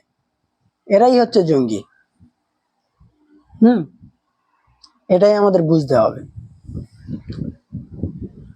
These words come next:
এই ধরনের কথাটা মুখে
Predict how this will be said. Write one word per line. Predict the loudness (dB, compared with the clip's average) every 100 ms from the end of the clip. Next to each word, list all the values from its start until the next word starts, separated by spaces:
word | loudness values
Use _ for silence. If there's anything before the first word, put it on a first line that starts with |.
| _ -20 -14 -14 -16 -20 _ _ _ -12 0
এই | 2 4
ধরনের | 2 2 2 0
কথাটা | 0 2 2 2
মুখে | 2 2 2